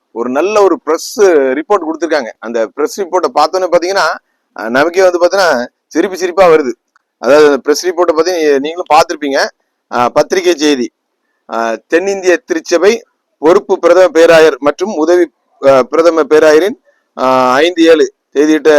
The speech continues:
ஆணையின்படி தூத்துக்குடி ஆசிரியர் திருமண்டல பேராயர் மற்றும் பிரதம பேராயர் ஆணையராக கோயம்புத்தூர் திருமண்டல பேராயர் அலி திரு, அஹ், தீமொத்தேயு ரவீந்தர் இன்று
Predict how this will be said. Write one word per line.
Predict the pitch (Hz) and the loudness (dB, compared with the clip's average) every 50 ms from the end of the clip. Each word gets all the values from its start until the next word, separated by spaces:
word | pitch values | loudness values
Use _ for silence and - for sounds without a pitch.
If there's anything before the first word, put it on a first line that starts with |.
| 143 135 131 123 113 - _ _ _ _ - | 4 4 4 2 -2 -6 _ _ _ _ -8
ஆணையின்படி | - 113 139 151 156 151 147 139 151 190 196 160 | -4 -2 0 2 0 0 2 0 0 0 0 0
தூத்துக்குடி | - 165 160 170 160 156 156 | -2 -4 -2 -2 -4 -2 -2
ஆசிரியர் | 156 147 - 156 147 | -2 -2 -4 -6 -10
திருமண்டல | 147 143 147 147 147 151 143 | -10 -8 -8 -4 -4 -2 -2
பேராயர் | 127 147 147 147 151 156 151 | 0 0 0 2 2 0 0
மற்றும் | 147 143 - 156 143 | -2 -6 -8 -8 -6
பிரதம | - 143 147 147 151 | -4 -4 -2 -4 -4
பேராயர் | 139 135 143 143 147 143 | -4 -2 0 0 0 0
ஆணையராக | 143 135 143 143 139 139 139 156 160 | 0 -2 -2 0 -2 -2 -2 -2 -4
கோயம்புத்தூர் | - 143 147 151 143 - 151 143 | -4 -4 -4 -4 -6 -8 -8 -6
திருமண்டல | 139 143 143 143 143 151 180 - _ _ _ _ _ - | -6 -8 -6 -4 -2 -2 -4 -4 _ _ _ _ _ -2
பேராயர் | 127 139 143 143 151 160 | 0 2 4 4 4 4
அலி | 156 135 131 147 | 4 2 0 -2
திரு, | 143 - 151 165 196 262 - _ _ _ _ - | -4 -4 -2 -2 -2 -4 -6 _ _ _ _ -8
அஹ், | 120 123 127 131 127 127 127 123 120 117 | -4 -2 0 0 0 0 0 -2 -2 -4
தீமொத்தேயு | _ - 165 170 170 160 156 - 160 165 170 | _ -6 -4 -2 0 -2 0 0 0 2 2
ரவீந்தர் | 156 139 143 160 165 165 185 214 226 - | 4 2 2 0 0 0 0 0 0 0
இன்று | - 156 175 170 143 131 | -2 -4 -4 -2 -2 -4